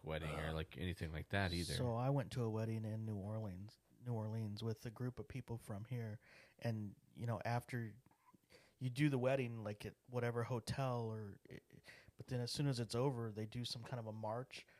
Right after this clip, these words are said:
Speaker 3: around Bourbon Street and, uh, you know, down and around Royal, and, you know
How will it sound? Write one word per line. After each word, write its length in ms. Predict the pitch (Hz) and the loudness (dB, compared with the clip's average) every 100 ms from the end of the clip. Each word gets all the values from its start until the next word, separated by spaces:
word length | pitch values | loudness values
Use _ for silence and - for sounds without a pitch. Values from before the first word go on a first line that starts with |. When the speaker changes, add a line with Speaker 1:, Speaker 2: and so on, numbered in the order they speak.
| - _ 107 | -20 _ -6
Speaker 3:
around 300 | 110 107 107 | -4 -2 -2
Bourbon 360 | 110 110 117 | -4 -4 -6
Street 440 | 113 - 120 120 120 | -8 -6 -4 -4 -6
and, 100 | - | -10
uh, 20 | 101 170 | -12 -10
you 120 | 113 | -8
know, 80 | 101 101 | -8 -6
down 420 | 113 113 117 113 | -4 -2 -2 -4
and 100 | 107 | -6
around 560 | 104 107 110 113 110 113 - - - _ | -8 -8 -6 -6 -6 -10 -16 -20 -20 _
Royal, 600 | 110 110 113 113 113 113 101 | -2 0 0 -2 -4 -6 -10
and, 80 | 92 | -14
you 80 | |
know 80 | 110 | -18